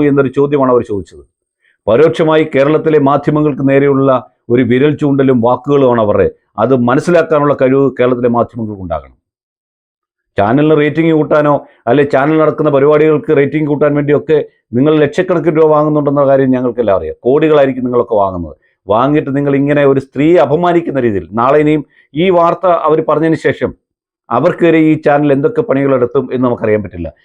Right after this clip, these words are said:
അതും സ്പോൺസർ ചെയ്യാൻ കേരളത്തിലെ രാഷ്ട്രീയക്കാരുണ്ട് എന്നുള്ളതാണ് മനസ്സിലാക്കേണ്ടത്. ഇന്ത്യയിലെ രാഷ്ട്രീയക്കാരുടെ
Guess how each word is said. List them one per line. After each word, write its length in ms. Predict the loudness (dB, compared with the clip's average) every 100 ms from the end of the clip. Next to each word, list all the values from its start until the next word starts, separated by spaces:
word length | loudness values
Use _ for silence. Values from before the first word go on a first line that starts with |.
| _
അതും 240 | -2 0 0
സ്പോൺസർ 400 | -2 -2 -2 0
ചെയ്യാൻ 180 | 0 2
കേരളത്തിലെ 340 | 0 -2 0 0
രാഷ്ട്രീയക്കാരുണ്ട് 640 | 0 0 -4 -2 -2 0 0
എന്നുള്ളതാണ് 480 | 0 -2 -2 -2
മനസ്സിലാക്കേണ്ടത്. 640 | -4 -10 -10 -14 -14 -20 _ _ _ _ _
ഇന്ത്യയിലെ 320 | -6 -2 0 2
രാഷ്ട്രീയക്കാരുടെ 840 | 0 -2 -2 -2 0 0 0 0